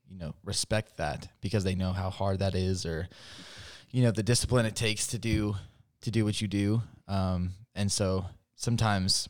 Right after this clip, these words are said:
when you get rewards, it's, they're hard to accept,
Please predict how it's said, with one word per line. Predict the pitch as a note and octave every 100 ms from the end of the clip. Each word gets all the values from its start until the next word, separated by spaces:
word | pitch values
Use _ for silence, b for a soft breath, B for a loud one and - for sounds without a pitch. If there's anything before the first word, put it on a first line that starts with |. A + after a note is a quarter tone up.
| -
when | G#2
you | G2
get | G2 F2+
rewards, | G2 F#2+ F#2 G2 G2 F2+
it's, | -
they're | - G#2+ G2+
hard | G#2 A#2+ A2
to | - G#2+
accept, | E2 - G#2 G2+ -